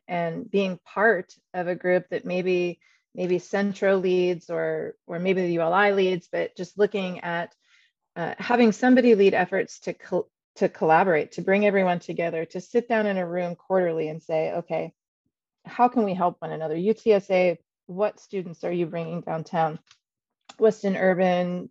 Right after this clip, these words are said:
Pearl, David Adelman, you know, all the folks that are pouring into downtown.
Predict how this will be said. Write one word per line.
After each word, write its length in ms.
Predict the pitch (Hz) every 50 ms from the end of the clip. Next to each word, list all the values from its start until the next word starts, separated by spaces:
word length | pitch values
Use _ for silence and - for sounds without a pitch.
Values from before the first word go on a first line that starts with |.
| _ _
Pearl, 440 | - 220 202 202 196 196 196 190 185
David 300 | 180 190 190 175 185 185
Adelman, 800 | - - 185 185 180 180 180 180 180 180 180 175 175 175 175 175 - -
you 120 | 190 180
know, 140 | 170 170 170
all 220 | 175 - 202 220 226
the 80 | 240
folks 400 | - - - 208 202 190 _ _ -
that 100 | 185 180
are 80 | 180 175
pouring 440 | _ _ - 190 185 180 180 175
into 240 | 170 170 170 160 -
downtown. 640 | 170 165 - 165 170 165 160 - 180 175 165 160